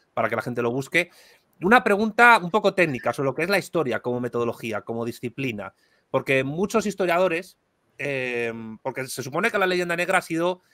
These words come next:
digamos, barrida a nivel académico, historiográfico, de cualquier tipo de investigación seria, pero es muy popular a nivel social, a nivel sociológico. Sin embargo, hay personas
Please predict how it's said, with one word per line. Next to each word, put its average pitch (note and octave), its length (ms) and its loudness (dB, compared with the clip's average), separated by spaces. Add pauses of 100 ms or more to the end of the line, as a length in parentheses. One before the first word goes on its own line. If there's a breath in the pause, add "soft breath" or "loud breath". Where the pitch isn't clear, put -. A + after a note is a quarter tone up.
(140)
digamos, C#3 480 0
barrida C#3+ 500 2
a C#3 80 -2
nivel C#3 220 0
académico, D#3 760 -4
historiográfico, C#3 920 -6
de A#2+ 120 -8
cualquier B2+ 300 -6
tipo D3+ 160 -10
de D#3+ 60 -6
investigación B2 480 -8
seria, B2+ 420 -4 (440)
pero D#3+ 280 4
es F#3 120 0
muy G3+ 160 0
popular G3 600 2
a D3 80 -2
nivel C#3+ 220 -4
social, G2+ 540 -8
a B2 60 -4
nivel C#3+ 220 -4
sociológico. G#2 720 -10 (380)
Sin C#3 180 -8
embargo, F#3+ 540 0 (680)
hay D#3+ 140 0
personas E3 680 -4